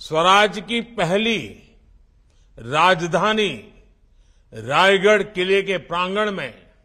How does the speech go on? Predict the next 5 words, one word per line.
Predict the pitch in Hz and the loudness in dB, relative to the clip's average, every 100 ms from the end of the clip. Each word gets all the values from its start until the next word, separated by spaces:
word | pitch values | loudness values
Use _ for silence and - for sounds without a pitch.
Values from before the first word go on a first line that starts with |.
| _ _ _ _ _ _ _ _ _ - | _ _ _ _ _ _ _ _ _ -14
शानदार | - 170 180 175 185 202 202 - | -6 -4 -4 0 2 2 -2 -8
आयोजन | 143 170 185 196 190 | -2 -2 -2 -4 -8
किया | 143 147 135 | -12 -14 -14
गया | 117 101 95 | -14 -16 -18
है। | - _ | -20 _